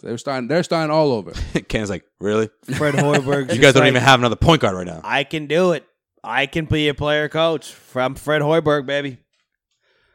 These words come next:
Speaker 3: I'm running point."
Speaker 1: So, yeah, so ever since Dwayne Wade did pick up his option, all this shit has happened for the Bulls. So
Speaker 3: Mm.
Speaker 1: now they're playing hardball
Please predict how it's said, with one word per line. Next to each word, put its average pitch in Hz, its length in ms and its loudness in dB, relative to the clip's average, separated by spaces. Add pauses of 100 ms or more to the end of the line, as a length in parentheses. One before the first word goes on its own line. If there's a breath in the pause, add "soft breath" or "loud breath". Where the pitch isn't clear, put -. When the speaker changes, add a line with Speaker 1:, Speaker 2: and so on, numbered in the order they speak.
(400)
Speaker 3:
I'm 117 180 -10
running 147 260 -4
point." 151 360 -6 (440)
Speaker 1:
So, - 120 -8
yeah, 135 160 -2
so 98 340 -10 (460)
ever 143 200 0
since 139 360 -6
Dwayne 120 280 -6
Wade 117 180 -4
did 151 180 -4
pick 123 120 -4
up 104 100 -8
his 104 120 -10
option, 104 280 -10
all 101 140 -8
this 98 120 -12
shit 101 160 -10
has 95 140 -14
happened 92 260 -14
for 92 100 -10
the 92 80 -12
Bulls. 90 300 -16
So 85 120 -16
Speaker 3:
Mm. - 760 -20
Speaker 1:
now 156 160 2
they're 170 80 4
playing 156 260 0
hardball 127 640 0